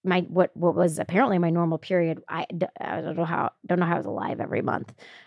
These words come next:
And it doesn't make everyone's period stop, just, you know, a P S A there. But so I, I had that done, and they typically won't do it for you unless you're thirty-five years or older, because it will make it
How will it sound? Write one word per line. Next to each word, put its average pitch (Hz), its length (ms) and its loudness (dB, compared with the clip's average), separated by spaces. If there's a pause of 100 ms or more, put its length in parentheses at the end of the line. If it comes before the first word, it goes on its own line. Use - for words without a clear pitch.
(120)
And 220 120 8
it 262 120 8
doesn't 277 280 10
make 311 160 8
everyone's 165 340 6
period - 300 -4
stop, - 420 2
just, - 420 -2
you - 100 -8
know, - 260 -10 (120)
a 165 40 -14
P - 180 2
S 196 180 6
A 170 140 4
there. 87 320 0 (380)
But 202 280 8
so 196 260 8
I, 202 300 10
I 202 160 10
had 196 220 6
that 180 200 2
done, 175 360 0 (240)
and 254 140 4
they 294 80 4
typically 311 320 4
won't 233 220 4
do 185 140 4
it 208 100 8
for - 120 -2
you 226 140 8
unless 185 300 4
you're 190 120 2
thirty-five 175 520 2
years 175 220 0
or 175 80 -4
older, 190 440 4 (260)
because 185 520 4 (120)
it 175 200 4
will 175 240 2
make 165 220 0
it 165 220 0